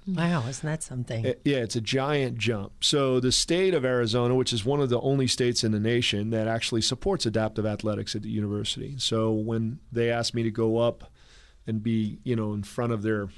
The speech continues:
Speaker 2: finance board and be an expert witness, they said, "Well, why, why would, why would the state of Arizona support adaptive athletics?" And we would say, "Well, this is why, because we're employing people." And,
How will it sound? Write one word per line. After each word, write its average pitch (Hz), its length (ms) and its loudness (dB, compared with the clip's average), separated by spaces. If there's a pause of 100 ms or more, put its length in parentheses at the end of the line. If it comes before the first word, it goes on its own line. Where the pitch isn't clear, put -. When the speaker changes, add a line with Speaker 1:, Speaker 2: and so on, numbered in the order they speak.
(320)
Speaker 2:
finance 120 520 0
board 113 440 2
and 104 180 -2
be 113 180 2
an 107 140 -2
expert 117 440 0
witness, 120 640 0 (380)
they 123 120 2
said, 123 180 2
"Well, 113 180 4
why, 120 280 2
why 127 280 0
would, 131 380 0
why 143 240 2
would 165 120 2
the 135 80 -2
state 139 320 2
of 117 80 2
Arizona 117 440 2
support 110 340 0
adaptive 101 380 -2
athletics?" 110 580 -2
And 110 140 0
we 107 80 2
would 104 180 0
say, 101 400 0
"Well, 110 220 0
this 110 260 2
is 98 160 -8
why, 98 140 -6 (160)
because 110 340 -2
we're 113 320 2
employing 110 640 -2
people." 107 340 -4
And, 107 160 -2